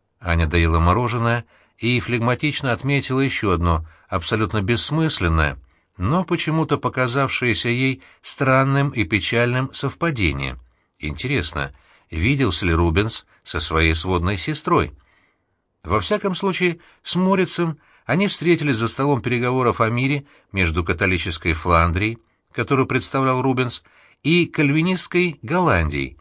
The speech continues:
со стороны которой выступали принц Морис Аранский. Договориться им почему-то не удалось.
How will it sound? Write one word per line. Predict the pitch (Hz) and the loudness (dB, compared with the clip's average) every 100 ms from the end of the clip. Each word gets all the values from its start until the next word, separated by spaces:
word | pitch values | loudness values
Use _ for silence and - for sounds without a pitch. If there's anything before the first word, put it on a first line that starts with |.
| _ | _
со | - 78 | -8 -6
стороны | 80 85 87 | -2 0 0
которой | 90 85 135 80 64 - _ | 0 0 2 2 -2 -14 _
выступали | 92 87 107 87 90 | -4 -2 -2 0 0
принц | 82 92 82 80 | 2 0 0 0
Морис | 92 90 80 - | 2 2 0 -4
Аранский. | - 90 95 104 - 147 147 _ _ _ _ _ _ _ _ - | -2 0 2 -2 -4 -8 -8 _ _ _ _ _ _ _ _ -2
Договориться | 113 165 214 240 - | 2 4 4 2 -2
им | 220 214 | -2 -4
почему-то | - 160 - 190 185 | -4 -2 0 0 0
не | 160 | 0
удалось. | 147 90 76 69 - | 2 2 2 -2 -6